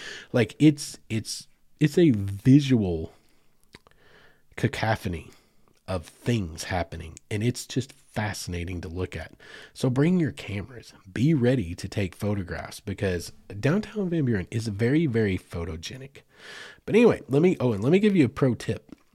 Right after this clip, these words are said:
in case you do this. If you can hold off when you jump off the train, when you disembark around eleven A M, you're gonna be hungry. You just are. Try to hold off till closer to twelve thirty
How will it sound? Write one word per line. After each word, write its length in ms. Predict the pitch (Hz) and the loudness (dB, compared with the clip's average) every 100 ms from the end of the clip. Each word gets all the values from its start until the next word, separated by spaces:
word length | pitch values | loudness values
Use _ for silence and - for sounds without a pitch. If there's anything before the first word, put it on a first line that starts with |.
| - | -14
in 60 | - | -2
case 260 | 135 - | 0 0
you 60 | 95 | -4
do 120 | 101 | -4
this. 240 | 87 - - _ _ _ _ _ _ _ _ _ - - - | -6 -12 -16 _ _ _ _ _ _ _ _ _ -20 -20 2
If 240 | 165 - | 2 4
you 80 | 269 | 2
can 220 | 254 247 | 2 2
hold 320 | 170 165 160 101 | 2 4 4 2
off 340 | - - - | -2 -6 -8
when 100 | 90 | -2
you 140 | 135 | 0
jump 320 | 196 180 175 - | 0 2 0 0
off 240 | 123 - | -2 -4
the 80 | 135 | -10
train, 420 | - 80 80 - - - - - - - | -8 -8 -10 -18 -20 -20 -20 -18 -14 -8
when 180 | 98 | -2
you 160 | 135 190 | 2 4
disembark 680 | 143 151 160 151 123 - - | 4 4 2 2 2 0 -2
around 220 | 87 85 | -4 -4
eleven 320 | 85 107 120 | -2 -2 0
A 160 | 123 120 | 0 0
M, 180 | 82 104 | -2 -4
you're 120 | 220 | -4
gonna 100 | - | -2
be 140 | 233 | -2
hungry. 460 | 135 - 87 - - | -2 -4 -10 -12 -6
You 120 | 110 | -4
just 260 | 165 139 - | -2 -4 -6
are. 240 | - - - _ - - - - - _ _ _ _ - | -14 -16 -20 _ -16 -12 -12 -14 -18 _ _ _ _ -10
Try 220 | - 233 | -4 -4
to 60 | |
hold 280 | 226 208 151 | 0 0 2
off 360 | 85 82 - - | 0 -4 -12 -12
till 120 | - | -10
closer 380 | 101 123 117 120 | -2 2 2 0
to 120 | 98 | -2
twelve 320 | 90 - 98 90 | -4 -4 -4 -4
thirty 460 | 107 110 71 - | -2 -2 -6 -14